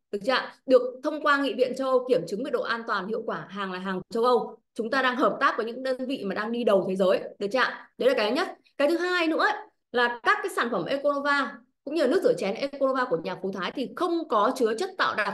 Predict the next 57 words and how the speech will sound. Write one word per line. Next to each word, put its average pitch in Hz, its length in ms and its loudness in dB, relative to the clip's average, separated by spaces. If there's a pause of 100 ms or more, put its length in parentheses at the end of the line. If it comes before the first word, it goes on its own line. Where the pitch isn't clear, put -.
(140)
cellulose 269 460 0
nha 254 60 -2
các 262 80 -2
anh 269 160 0
chị. - 240 -6 (680)
Được 220 140 -2
chưa 277 80 2
ạ? - 300 -2 (280)
Cái 254 100 6
chất 392 260 2
tạo 226 160 4
đặc 233 120 2 (120)
cellulose 320 500 2
ấy 311 100 -4
là 254 60 -6
thường 226 200 2
nó 208 80 -4
được 262 160 -4
làm 208 220 -6
từ 196 60 -4
các 277 160 -6
cái 294 260 -4
sợi - 260 -4
vải, 196 340 2
các 277 60 -6
cái 302 80 -8
hạt 277 200 -4
vải 165 240 0
tái 214 200 2
chế 233 120 6
ấy, 240 100 4
các - 160 0
anh 330 100 -6
chị, - 140 -12 (100)
các 285 80 -16
cái 320 80 -10
vải 202 180 -4
tái 185 160 -4
chế 233 80 4
ấy, 240 280 -2 (160)
các - 100 -18
cái 302 80 -2
đồ 226 140 6
tái 202 200 2
chế 214 180 2
nó 262 80 -4
đem 262 220 -4
ra 247 60 -6
nó 226 60 -4
làm 254 180 -4
chất 349 140 -8
tạo - 100 -6
đặc 226 140 -6
đấy 226 80 -8
các 254 60 -4
anh 247 100 -4
chị. - 160 -6